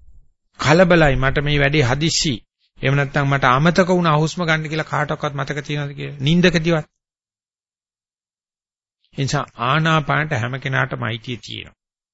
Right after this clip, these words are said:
ප්‍රශ්නේ තියෙන්නේ ඒක පිළිබඳ සතිය නෑ. ඒක පිළිබඳ ආනාපාන සතිය පිළිබඳ සද්ධාව නෑ.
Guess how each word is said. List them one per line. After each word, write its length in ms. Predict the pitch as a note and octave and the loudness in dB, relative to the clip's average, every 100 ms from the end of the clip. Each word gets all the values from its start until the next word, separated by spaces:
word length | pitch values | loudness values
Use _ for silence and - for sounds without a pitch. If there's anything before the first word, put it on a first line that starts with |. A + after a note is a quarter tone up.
| - - - | -20 -20 -20
ප්‍රශ්නේ 460 | - C3 C#3 G3+ G#3 | -8 -4 0 2 2
තියෙන්නේ 380 | D#3+ B2+ C3 C3+ | 2 0 0 0
ඒක 100 | C3+ | -2
පිළිබඳ 380 | C3 B2 C3 D#3 | -2 -4 -4 -4
සතිය 460 | D#3+ A#2+ - C#3+ B2 | -2 -2 -2 -4 -4
නෑ. 200 | A2+ C3 | -2 -2
ඒක 120 | C#3+ | -2
පිළිබඳ 320 | B2+ C3+ C#3+ F#3+ - - - - A#2 | -4 -6 -4 -6 -6 -20 -20 -8 0
ආනාපාන 540 | C3 F3 F#3+ E3+ C#3+ | 4 4 4 2 0
සතිය 340 | C3 B2 - B2+ | 0 -2 -2 -6
පිළිබඳ 340 | B2+ C3 D3+ | -6 -6 -4
සද්ධාව 520 | E3 C3+ C3+ B2 B2+ D#3 | -2 -4 -4 -4 -4 -6
නෑ. 180 | - | -8